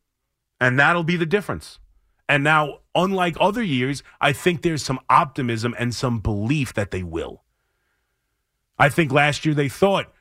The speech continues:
most fans, "Oh, they got Judge. All they did was bring back Rizzo. They'll stop there. That's all they'll do. They won't go make sure they get someone else." Oh, yeah, sure, they got Cole, but really, what else did they do? This offense was still the reason they lost in the postseason.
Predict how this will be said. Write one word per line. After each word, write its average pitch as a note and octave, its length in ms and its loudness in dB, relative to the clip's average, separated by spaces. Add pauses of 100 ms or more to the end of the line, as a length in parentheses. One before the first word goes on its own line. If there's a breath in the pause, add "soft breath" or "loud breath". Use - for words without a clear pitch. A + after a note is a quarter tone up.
(100)
most D3 300 0
fans, G#2 280 2
"Oh, D3+ 140 4
they C#3+ 140 0
got C#3 180 2
Judge. D3 480 -2 (180 soft breath)
All D3+ 140 4
they D3 120 0
did D3+ 140 2
was C3+ 120 -4
bring D3+ 180 -2
back C3+ 220 2
Rizzo. C#3 540 0 (1400)
They'll E3 140 2
stop D3+ 360 2
there. F#2+ 320 -2 (320)
That's E3 220 0
all E3 140 0
they'll C3 160 -4
do. F#2+ 320 -8 (400)
They F3 140 4
won't E3+ 200 -2
go D3 140 -2
make B2+ 200 -2
sure C3 200 -4
they A2+ 120 -2
get A2 200 -4
someone G2+ 280 -4
else." F2+ 380 -10 (880)
Oh, F#3 160 4
yeah, F3+ 140 0
sure, E3+ 220 0
they D#3 140 2
got D3 200 -2
Cole, B2 320 -2
but A#2 120 -4
really, C#3 240 0
what C3+ 160 0
else C3+ 180 -2
did B2+ 80 -16
they C3 120 -2
do? B2+ 160 0
This A#2 180 -4
offense B2+ 400 2
was A#2+ 100 -12
still C#3 140 -2
the C3 80 -2
reason B2+ 240 -2
they A#2+ 80 2
lost C3 320 -2
in C3 60 -4
the A#2 80 -6
postseason. B2 600 -4